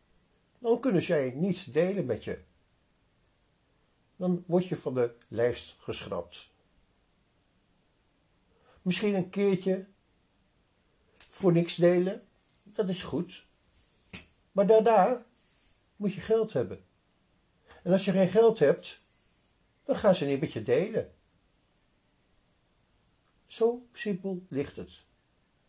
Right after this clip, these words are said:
In Nederland heb je ook, eh, groepen met ondernemers. Die groepen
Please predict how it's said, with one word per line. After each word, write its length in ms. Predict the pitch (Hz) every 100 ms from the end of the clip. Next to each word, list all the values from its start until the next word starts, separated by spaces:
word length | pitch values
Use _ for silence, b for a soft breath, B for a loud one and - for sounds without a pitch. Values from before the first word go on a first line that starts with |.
| _ _ _ _ _ _ _ _ _ b b b b b -
In 140 | 202
Nederland 540 | 214 233 143 123 170
heb 200 | - 131
je 300 | 180 170 165 b b b -
ook, 360 | 185 190 - - _ -
eh, 220 | 151 139 127 -
groepen 580 | - - 185 - 185 185
met 280 | 143 139 143 -
ondernemers. 1000 | 139 131 120 139 98 92 - - - _ _ _ _ _ _ _ _ _ _ _
Die 140 | 175 170
groepen 520 | 196 226 185 180